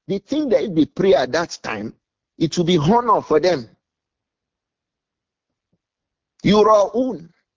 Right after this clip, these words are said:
In elsewhere in the Quran, Allah said, "Yura'un an-nas." They only want people to see them. Even in that salah, "La yakuruna Allah illa qalila." They will only little mention, remember Allah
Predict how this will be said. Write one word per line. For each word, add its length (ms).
In 180
elsewhere 320
in 60
the 60
Quran, 360
Allah 240
said, 160
"Yura'un 600
an-nas." 720
They 100
only 260
want 340
people 320
to 160
see 300
them. 320
Even 320
in 140
that 200
salah, 440
"La 320
yakuruna 380
Allah 440
illa 300
qalila." 520
They 140
will 220
only 340
little 460
mention, 1600
remember 680
Allah 340